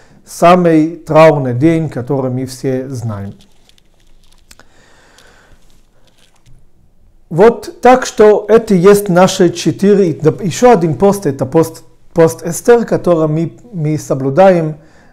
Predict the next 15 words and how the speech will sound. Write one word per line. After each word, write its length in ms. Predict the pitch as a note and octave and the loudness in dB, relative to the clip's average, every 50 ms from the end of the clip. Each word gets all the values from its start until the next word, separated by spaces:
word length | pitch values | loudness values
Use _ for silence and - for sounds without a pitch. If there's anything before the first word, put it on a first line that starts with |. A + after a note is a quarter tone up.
| _ | _
на 200 | - D3 D3 D3+ | -6 -2 -2 -2
канун 320 | D3+ - D3+ C#3+ C#3 C3 B2 | -2 -2 -4 -2 -4 -6 -4
Пурим, 340 | - A#3+ A#3+ A3+ G3+ G3 | -4 -2 0 0 0 -2
тринадцатого 680 | D#3 - D3+ C#3+ C#3+ C#3+ C#3 C#3 C#3 - - C3+ A#2 A#2+ | -4 -6 -6 -4 0 0 0 -2 -2 -4 -4 -2 0 0
Адара, 320 | A#2 B2 D3 F#3+ F#3+ F#3+ F#3 | 0 2 2 2 2 2 2
но 160 | F3 E3 D#3+ | 0 0 -2
не, 120 | E3 F#3+ | -2 -2
он 280 | G#3+ G3+ G3 G3+ G3+ F#3+ | -2 -2 -2 0 0 0
не 100 | F3 E3+ | 0 -2
входит 480 | E3+ - - - F3 E3+ D3 C3+ - C#3 | -4 -4 -2 0 0 0 0 -2 -6 -6
в 80 | C3 | -6
эту 220 | C#3+ C#3 - C#3 C3+ | -6 -4 -4 -4 -4
группу 300 | B2+ C#3+ D#3+ E3 - D3+ | -2 -4 -4 -4 -4 -6
четырех 520 | - - D3 A#2+ C3 C3+ C#3+ D#3+ D#3 D#3 | -6 -6 -8 -6 -4 -2 -2 -2 -2 -2
постов, 520 | - C#3 A#2+ - - G3+ G3+ G3 - - | -6 -10 -10 -2 2 2 2 2 0 -4